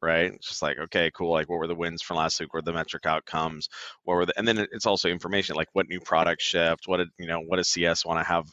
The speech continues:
you know, the A E team or the S D R team know about? But then littered all throughout is just, like, a bunch of hyperlinks to various reports and various dashboards. And the same is true with, like, in one-on-ones as well. So I think the important, like, you know that you're data driven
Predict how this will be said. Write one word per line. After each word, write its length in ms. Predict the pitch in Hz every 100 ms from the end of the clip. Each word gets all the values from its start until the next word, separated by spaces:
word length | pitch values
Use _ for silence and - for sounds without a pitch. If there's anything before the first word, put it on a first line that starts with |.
| _
you 80 | 82
know, 80 | 78
the 140 | 78
A 60 | 82
E 240 | 80 82 -
team 240 | 85 85
or 120 | 80
the 100 | 80
S 140 | 76 -
D 80 |
R 80 | 80
team 200 | - 80
know 160 | 82 92
about? 260 | 85 76 - - - -
But 140 | 113
then 200 | 131 139 107 -
littered 500 | 101 104 135 160 104
all 180 | 98 95
throughout 480 | 90 95 123 87 -
is 160 | 87
just, 160 | 90 -
like, 140 | 90
a 40 | 85
bunch 240 | 95 95
of 100 | 85
hyperlinks 720 | - 113 107 73 76 73 - - - - _ -
to 500 | - 85 82 82 80 - _ _ -
various 320 | 90 90 90
reports 580 | 90 87 87 85 85 85
and 80 | 80
various 240 | 80 82
dashboards. 400 | - 78 - 80
And 80 | 98
the 60 | 117
same 160 | 160
is 80 | 151
true 160 | - 110
with, 140 | 92
like, 180 | 87 76
in 220 | 85 90
one-on-ones 420 | 113 104 82 78
as 160 | 78 76
well. 160 | 104 -
So 200 | 117 110
I 80 |
think 160 | 110 139
the 100 | 143
important, 340 | 101 - -
like, 160 | 92 87
you 120 | 104
know 280 | 104 107 123
that 140 | 123 98
you're 160 | 92
data 300 | 82 87 90
driven 440 | 85 85 80 82